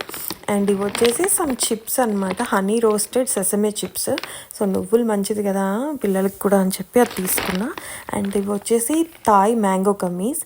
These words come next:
నాకెందుకో అవి చూస్తే మామిడి తాండ్రలాగా ఉంటాయి అనిపించింది, అందుకని తీసుకొచ్చాను. And మ్యాంగో ఫ్రూట్‌తో చేసిందే కాబట్టి గుడ్ అని. And ఇవి వచ్చేసి edamame బీన్స్ అండి, హై ప్రోటీన్ స్నాక్ అనమాట.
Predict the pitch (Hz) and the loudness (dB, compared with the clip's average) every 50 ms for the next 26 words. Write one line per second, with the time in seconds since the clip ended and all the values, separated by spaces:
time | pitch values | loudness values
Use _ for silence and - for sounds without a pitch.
0 | - - - - - _ 247 240 233 - 240 226 220 220 - 254 254 240 226 214 | -10 -14 -16 -18 -6 _ 0 0 2 2 2 2 2 2 4 4 4 4 4 2
1 | - 226 226 226 220 - - - 240 240 226 208 202 196 196 196 220 220 - - | 2 0 2 2 0 0 0 0 2 2 2 2 2 2 2 2 0 0 0 2
2 | 214 202 202 208 208 196 196 190 185 190 190 185 180 196 196 196 190 185 185 - | 2 2 2 2 2 4 4 4 4 2 0 0 0 0 0 0 -2 -2 -4 -6
3 | 190 - - 190 180 175 180 226 302 - - - - - - - - - - 202 | -8 -6 -4 -4 -4 -4 -4 -6 -6 -8 -12 -20 -20 -20 -20 -20 -2 2 2 4
4 | 196 196 190 - 196 202 202 208 196 190 - - 190 185 - - 190 180 175 196 | 4 2 0 -2 -4 -2 -2 -2 -4 -4 -2 -2 -4 -4 -2 -4 -4 -4 -2 -2
5 | 247 320 392 339 277 240 214 202 196 190 185 180 185 190 220 214 - - 214 202 | -2 -2 0 0 0 2 2 2 2 2 2 2 2 2 2 2 2 0 -2 -2
6 | - - 208 208 - 202 190 190 - 190 185 185 185 - 185 180 180 185 180 - | 0 -2 -2 0 2 0 0 0 0 -2 -2 -2 -2 -2 -2 -2 -2 -2 -4 -4
7 | 220 196 190 190 180 - 185 175 185 240 320 - - - - - - - _ - | -6 -4 -4 -6 -4 -4 -4 -2 -4 -4 -6 -8 -12 -20 -20 -20 -20 -12 _ -2
8 | 208 208 214 214 208 214 220 214 240 254 240 - 285 277 233 196 180 202 202 208 | 0 2 2 4 6 4 4 4 2 0 0 2 2 4 4 4 4 2 2 2
9 | 220 233 233 208 185 196 196 196 196 190 - - 185 175 175 185 226 294 359 - | 2 2 2 0 0 0 0 2 2 0 0 0 -2 -2 -2 -2 -4 -4 -6 -10
10 | - - - - - 202 214 233 226 - 214 208 196 196 - 220 208 202 202 - | -12 -12 -10 -2 0 2 2 2 0 2 2 2 2 2 -2 -2 -2 0 0 0
11 | - - - 196 180 180 180 - 190 180 175 175 175 170 170 - | -2 -2 -2 -2 -2 -4 -4 -4 -4 -4 -2 -4 -4 -6 -6 -6